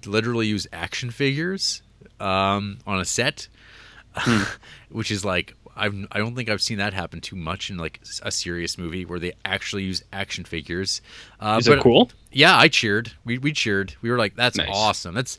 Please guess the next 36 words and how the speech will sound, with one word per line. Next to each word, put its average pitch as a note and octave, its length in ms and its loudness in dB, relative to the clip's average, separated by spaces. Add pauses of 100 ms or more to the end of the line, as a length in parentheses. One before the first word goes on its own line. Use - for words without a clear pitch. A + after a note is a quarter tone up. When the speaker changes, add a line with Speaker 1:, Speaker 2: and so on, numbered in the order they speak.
(140)
Speaker 1:
that's A#2+ 200 0
balls." F2+ 840 -4 (280)
Speaker 2:
Mm-hmm. G2 460 2
Speaker 1:
Um, F#2 460 -2 (340)
so - 140 -2
that E3 80 6
was C#3+ 120 0
good. C3 220 2 (220)
Uh, A#2+ 500 2
yeah, E3+ 160 2
this E3+ 120 -2
movie's, A3 200 -4
like, C3+ 260 -2 (200)
bad B2+ 420 0 (260)
and G#2+ 520 -2 (240)
probably C3 260 -2
way A#2 160 0
too C3 220 -4
long A#2+ 520 -4
and A2 120 -6
doesn't B2 200 -4
really A2+ 140 -4
go G2+ 200 -4
anywhere. B2 520 -2
And G2 80 -8
it's - 140 -10
not A#2 100 -4
exciting. G#2+ 560 0
It G#2 80 -8
doesn't G#2+ 220 -4
draw G2 140 -2
you G2+ 100 -2
into G2+ 160 -6
the A2 80 0
Speaker 2:
Mm-hmm. F2+ 160 -6
Speaker 1:
action. C#3 420 -2